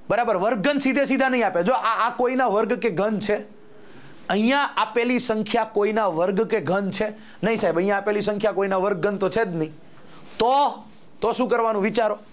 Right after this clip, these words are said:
ચલો, ચલો. ભાઈ, હર હર મહાદેવ બધાને. વાહ.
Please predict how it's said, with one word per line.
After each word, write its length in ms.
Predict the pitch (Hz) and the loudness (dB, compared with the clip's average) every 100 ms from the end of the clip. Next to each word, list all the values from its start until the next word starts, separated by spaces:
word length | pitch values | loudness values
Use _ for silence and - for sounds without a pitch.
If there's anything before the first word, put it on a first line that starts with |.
| - - - - - - - - - - - - - - - - - - - - - - - - - | -20 -20 -20 -18 -16 -14 -14 -14 -16 -18 -18 -18 -18 -18 -18 -18 -18 -18 -18 -18 -18 -18 -20 -20 -6
ચલો, 300 | 170 151 127 - - - - - 127 | -2 0 -2 -10 -20 -20 -20 -10 -2
ચલો. 320 | 160 143 120 104 - - - - - - - - | 0 0 -4 -12 -20 -20 -20 -20 -18 -18 -18 -2
ભાઈ, 100 | 165 | 0
હર 140 | 165 180 | 2 0
હર 120 | 190 | 0
મહાદેવ 420 | 180 175 165 147 | 0 0 2 2
બધાને. 340 | 143 147 131 131 - - - - - - - - - - - - - - - | 0 0 -2 -6 -12 -20 -20 -20 -20 -20 -20 -20 -18 -18 -18 -18 -18 -20 -8
વાહ. 180 | 139 160 | -4 -4